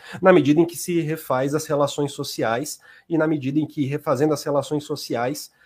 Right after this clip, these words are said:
em conjunto, de maneira organizada, fica muito mais simples de se conseguir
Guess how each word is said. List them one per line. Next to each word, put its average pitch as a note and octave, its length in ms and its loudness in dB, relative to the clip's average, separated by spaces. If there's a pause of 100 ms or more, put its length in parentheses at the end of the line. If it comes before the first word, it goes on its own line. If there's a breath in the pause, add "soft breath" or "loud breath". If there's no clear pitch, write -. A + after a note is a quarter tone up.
(160 soft breath)
em F#3 180 6
conjunto, E3+ 880 2 (160)
de D3 100 0
maneira D3 360 4
organizada, D3 960 0 (280 soft breath)
fica G3 300 -6
muito C#3+ 260 -4
mais A3 180 0
simples D3 340 -10
de D3+ 100 -10
se E3+ 160 -12
conseguir C3 800 -6